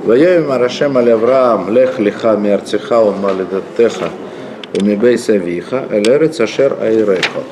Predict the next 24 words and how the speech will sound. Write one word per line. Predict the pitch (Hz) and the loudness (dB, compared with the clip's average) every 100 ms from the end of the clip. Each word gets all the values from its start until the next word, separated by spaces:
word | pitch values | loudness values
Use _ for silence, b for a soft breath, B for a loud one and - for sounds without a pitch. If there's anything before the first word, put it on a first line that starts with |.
| B B B | B B B
Значит, | 107 107 117 127 | -4 -2 -2 -2
и | |
сказал | 123 - 131 151 143 | -2 2 2 4 2
Всевышний | - 120 127 120 117 | 2 2 2 0 0
Аврааму: | 110 98 107 120 117 107 95 | -2 0 2 2 2 0 -2
«Иди, | 101 101 120 143 110 - - - B B B - | -4 -6 -2 2 2 0 -12 -18 B B B -10
иди | 135 151 208 | -4 2 2
себе | - 143 117 117 90 - | 2 0 2 4 4 0
из | 101 104 | -6 -4
земли | 107 107 139 185 | 0 0 2 0
твоей, | 151 147 139 135 120 98 | 0 -2 0 0 0 -2
с | 85 - - | -8 -10 -2
родины | 117 170 156 139 131 | 2 2 2 0 0
твоей, | 117 110 117 117 113 - | 0 0 2 0 -2 -2
из | - | -4
дома | - 107 98 95 | 0 2 2 -2
отца | 92 - 160 | -4 0 0
твоего, | 170 151 139 123 120 107 | 2 4 4 4 2 2
на | 101 | 0
землю, | 98 120 110 101 | 0 0 0 0
которую | 98 - 107 98 | -2 0 2 2
я | 92 | 2
тебе | 98 87 95 | -2 0 0
укажу. | 85 90 85 82 143 208 | 0 -2 -4 0 2 2